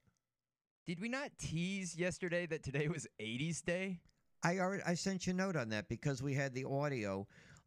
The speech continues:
Speaker 2: on Byrne and Barkley, which you didn't run, and <laughs> Freeze, that because of that,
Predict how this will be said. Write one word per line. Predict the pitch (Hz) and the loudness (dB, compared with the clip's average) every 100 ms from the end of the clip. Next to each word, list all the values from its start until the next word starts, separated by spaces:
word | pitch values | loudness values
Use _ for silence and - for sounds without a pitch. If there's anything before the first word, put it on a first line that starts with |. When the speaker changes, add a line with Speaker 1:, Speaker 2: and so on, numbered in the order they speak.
| _ | _
Speaker 2:
on | 120 117 113 110 107 107 107 | 0 2 2 2 0 0 0
Byrne | 117 123 127 127 127 123 | 0 2 0 0 -2 -2
and | 101 101 | -2 0
Barkley, | 120 123 127 110 | 0 0 0 0
which | 104 110 - | 0 0 0
you | 113 | 0
didn't | 107 101 | 0 0
run, | 107 104 110 113 - - - _ - | 0 2 0 -4 -10 -20 -20 _ 2
and | 107 110 107 107 | 4 4 0 -4
<laughs> | |
Freeze, | - 143 143 104 90 82 - - _ - | 0 0 2 0 -2 -4 -6 -10 _ 0
that | 110 107 - - | 0 0 -4 -2
because | 123 - 131 110 | -2 2 0 2
of | 123 | 0
that, | 113 110 | 0 -2